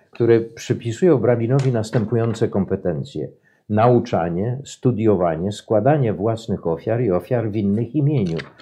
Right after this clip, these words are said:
oraz darów przyjmowanie i dawanie. Oto sześć jest dział, dzieł najpierwej urodzonych. To Brahmini. Przeznaczeniem, e, natomiast kshatriya i vaishya,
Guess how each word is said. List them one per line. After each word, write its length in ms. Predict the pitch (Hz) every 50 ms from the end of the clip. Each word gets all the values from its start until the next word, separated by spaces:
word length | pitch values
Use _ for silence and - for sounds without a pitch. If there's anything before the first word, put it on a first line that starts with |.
| - - - -
oraz 360 | 110 117 117 131 127 117 117
darów 440 | 101 143 143 131 113 101 85 - -
przyjmowanie 760 | - - - 101 92 87 98 95 85 113 131 127 120 113 104 92
i 60 | 85
dawanie. 680 | 95 95 87 82 92 82 82 76 71 67 69 69 - - - _ _ _ _ _ _ -
Oto 400 | 117 131 143 143 160 143 - -
sześć 580 | - - - - 110 104 101 - - - - -
jest 220 | 110 107 101 95
dział, 580 | 82 80 90 87 90 87 87 101 107 101 - - _ _ _ -
dzieł 380 | 101 117 117 120 131 131 131
najpierwej 720 | 120 113 107 101 101 - 92 92 90 95 85 104 98 98 107
urodzonych. 760 | 110 104 104 110 101 - 101 95 69 62 64 64 50 50 - _ _ _ _ _ _ _ _ _ _ _ _ _ _ _ _ _ _ _ _ -
To 140 | 92 92
Brahmini. 480 | 90 104 107 98 90 73 71 80 62 65 - _ _ _ _ _ _ _ _ _ _ _
Przeznaczeniem, 960 | - - 135 113 101 131 120 113 - - 190 202 190 170 156 151 143 143 - - - -
e, 240 | 101 101 104 101 98 101 98 107 - -
natomiast 560 | 101 95 95 104 104 135 135 117 101 - -
kshatriya 540 | - - - 92 78 - - - 92 80 76
i 100 | 85 80
vaishya, 680 | 80 90 90 80 73 73 71 - - 101 101 123 160